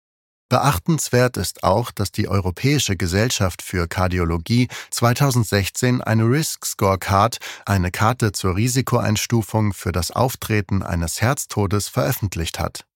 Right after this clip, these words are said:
Aufgeführt zur Ermittlung des individuellen Risikos sind die folgenden Faktoren:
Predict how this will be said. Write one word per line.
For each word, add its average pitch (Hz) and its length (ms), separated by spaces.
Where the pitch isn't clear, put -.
Aufgeführt 123 680
zur 95 180
Ermittlung 110 540
des 101 160
individuellen 98 720
Risikos 120 640
sind 135 300
die 135 80
folgenden 104 560
Faktoren: 80 720